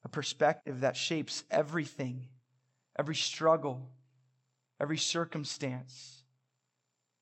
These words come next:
every reality, even death itself. The Apostle Paul understood this.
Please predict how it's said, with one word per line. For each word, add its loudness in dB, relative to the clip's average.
every 0
reality, 6
even -2
death 6
itself. -2
The -4
Apostle 4
Paul 4
understood -2
this. -8